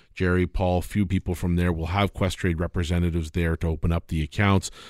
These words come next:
Very exciting, and it always gets full. It's a very exclusive event.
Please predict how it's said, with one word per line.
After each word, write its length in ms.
Very 320
exciting, 520
and 100
it 60
always 360
gets 240
full. 280
It's 100
a 40
very 360
exclusive 480
event. 400